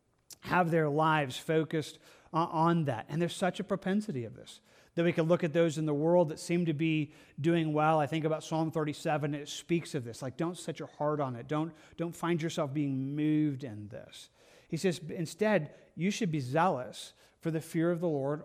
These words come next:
all the day." Don't want what the world has. Don't want their pattern. Instead, say, "God, I want what you have. I, I want, I want to fear God." That's the nature of wisdom.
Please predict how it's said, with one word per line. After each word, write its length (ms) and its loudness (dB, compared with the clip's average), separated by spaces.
all 200 -4
the 100 -2
day." 220 -2
Don't 300 4
want 300 2
what 120 -2
the 80 0
world 380 4
has. 320 -2
Don't 220 0
want 200 2
their 120 0
pattern. 360 0
Instead, 320 -4
say, 120 -4
"God, 180 -2
I 60 0
want 180 -2
what 240 -10
you 140 -2
have. 280 -14
I, 280 2
I 40 4
want, 240 2
I 20 2
want 160 4
to 60 -2
fear 280 0
God." 360 0
That's 240 -8
the 120 -2
nature 360 2
of 100 0
wisdom. 400 -2